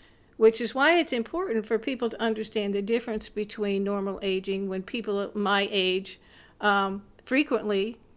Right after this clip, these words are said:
can't remember a word or recognize somebody's face and can't remember their name, and which,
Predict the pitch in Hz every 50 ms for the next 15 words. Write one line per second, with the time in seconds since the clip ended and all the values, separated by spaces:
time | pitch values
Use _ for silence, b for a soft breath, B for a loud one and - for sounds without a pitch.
0 | _ - - 226 208 - 214 202 202 196 190 190 185 190 185 185 185 185 185 175
1 | 175 170 170 196 220 - - - - _ _ _ b b b b b b b -
2 | 220 202 202 196 190 196 - 392 - _ _ - - 208 233 233 233 240 226 214
3 | 202 202 202 202 - 226 208 202 202 190 196 196 - - - 196 190 185 220 -
4 | - 202 196 - 208 202 - 190 185 180 175 175 170 180 180 180 180 180 175 170
5 | 175 170 175 175 185 190 b b b b b b b b b - - 208 208 202
6 | 196 190 185 185 202 208 196 202 -